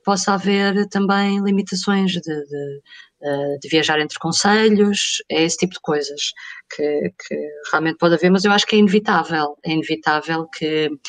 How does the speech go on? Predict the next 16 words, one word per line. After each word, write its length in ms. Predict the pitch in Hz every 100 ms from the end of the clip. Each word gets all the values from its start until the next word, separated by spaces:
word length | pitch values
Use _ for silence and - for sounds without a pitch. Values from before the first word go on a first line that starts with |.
| - -
eu 80 | 180
acho 160 | 202
que 100 | -
a 40 | 202
ideia 560 | 190 196 170 160 151
de 100 | 147
dividir 560 | 180 190 185 185 202 220
o 80 | 214
país 680 | 208 190 175 151 - - - - -
em 100 | 175
vários 280 | 170 196 185
graus 380 | 180 170 170 180
é 40 |
precisamente 600 | 185 - 196 196 208 208 -
para 160 | 190
apertar 560 | 190 - - 196 190